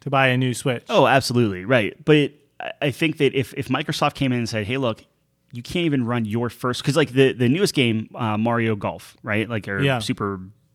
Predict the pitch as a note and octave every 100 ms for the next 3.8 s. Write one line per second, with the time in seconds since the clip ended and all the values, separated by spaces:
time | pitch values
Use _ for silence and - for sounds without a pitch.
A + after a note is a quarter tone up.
0 | _ - D3+ C#3 B2 B2 A2 A#2+ A2 G#2
1 | G2 F#2 B2 G2+ F#2 G#2 A2 F#2+ D#3 -
2 | - D#3 - - D#3+ D#3+ D#3+ D3+ - A2
3 | C#3+ - C3 B2 A2+ G#2+ G#2